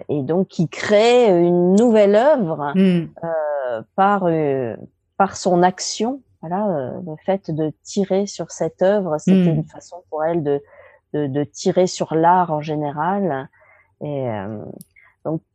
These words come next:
Speaker 1: pour moi, Niki de Saint-Phal, elle, elle a été très importante parce que c'était aussi une, une féministe.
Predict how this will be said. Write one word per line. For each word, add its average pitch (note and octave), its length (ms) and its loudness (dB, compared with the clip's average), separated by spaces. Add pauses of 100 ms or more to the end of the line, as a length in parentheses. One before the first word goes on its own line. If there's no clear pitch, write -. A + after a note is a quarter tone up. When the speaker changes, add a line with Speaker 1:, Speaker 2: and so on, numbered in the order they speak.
(120)
Speaker 1:
pour G#3 180 2
moi, B3+ 180 2
Niki G3+ 300 0
de - 60 -10
Saint-Phal, A3+ 480 0
elle, E3 240 2
elle E3+ 160 -2
a E3+ 40 2
été G#3 320 -2
très A3+ 340 -4
importante G#3+ 800 -4 (560)
parce F3 220 -8
que B3 200 -2
c'était G3+ 400 -2
aussi A#3 680 0
une, E3+ 720 0 (840)
une E3 100 -8
féministe. G3 720 0